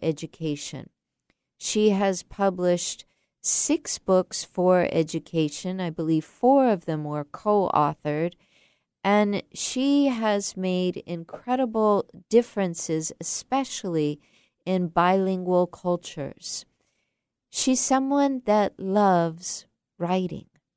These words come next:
And at twenty,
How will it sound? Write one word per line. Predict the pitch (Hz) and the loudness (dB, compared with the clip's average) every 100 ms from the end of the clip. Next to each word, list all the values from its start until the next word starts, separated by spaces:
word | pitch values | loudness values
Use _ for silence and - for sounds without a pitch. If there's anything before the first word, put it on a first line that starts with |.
| _ _ _ _ _ _ _ _ _ _ _ | _ _ _ _ _ _ _ _ _ _ _
And | 202 220 | -2 0
at | 233 - | 0 -4
twenty, | - 349 453 - - 170 123 - | -6 -2 -2 -2 -4 -2 -4 -8